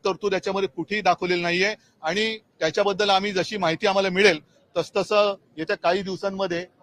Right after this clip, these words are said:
सग-, सगळ्यांची सल्लामसलत करून आम्ही त्याच्यावरची मतं मांडूच. पण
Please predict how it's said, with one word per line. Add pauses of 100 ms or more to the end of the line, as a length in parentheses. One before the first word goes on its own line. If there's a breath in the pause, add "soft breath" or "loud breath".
(580)
सग-,
सगळ्यांची
सल्लामसलत
करून
आम्ही
त्याच्यावरची
मतं
मांडूच. (240 soft breath)
पण